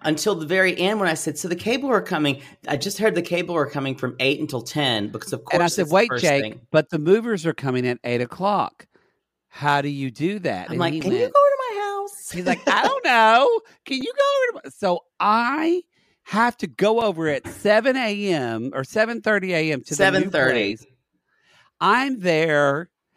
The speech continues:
Speaker 2: and then, which is fine. I'm happy to do it. Well, not happy, but I'll do it.
Speaker 1: <laughs>
Speaker 2: And so I'm, I'm there, and the Spectrum people show up to hook up the table.
Speaker 1: I met
Speaker 2: The
Speaker 1: the guy
Speaker 2: cable.
Speaker 1: who came there. He,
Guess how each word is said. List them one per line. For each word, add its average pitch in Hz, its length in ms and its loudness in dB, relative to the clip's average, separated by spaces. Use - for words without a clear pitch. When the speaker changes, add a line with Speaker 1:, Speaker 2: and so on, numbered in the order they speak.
Speaker 2:
and 165 240 2
then, 196 280 4
which 220 260 -4
is 247 140 -4
fine. 131 280 2
I'm 127 120 0
happy 143 340 0
to 156 100 -2
do 107 240 -2
it. 71 200 -10
Well, 226 280 -2
not 220 180 4
happy, 127 480 2
but 110 240 2
I'll 123 160 2
do 98 200 -2
it. 82 200 -4
Speaker 1:
<laughs> - 80 4
Speaker 2:
And 170 140 -6
so 165 640 -2
I'm, 151 320 2
I'm 208 340 0
there, 131 680 -2
and 147 500 0
the 160 160 -2
Spectrum 226 800 -2
people 139 600 -2
show 156 360 2
up 151 160 0
to 147 80 -4
hook 139 200 -4
up 131 140 -6
the 123 80 -8
table. 95 500 -8
Speaker 1:
I 208 140 2
met 185 240 4
Speaker 2:
The 135 80 -4
Speaker 1:
the - 60 -6
guy 160 320 4
Speaker 2:
cable. 151 80 -4
Speaker 1:
who 147 100 -4
came 160 340 -6
there. 101 260 -4
He, 120 160 -6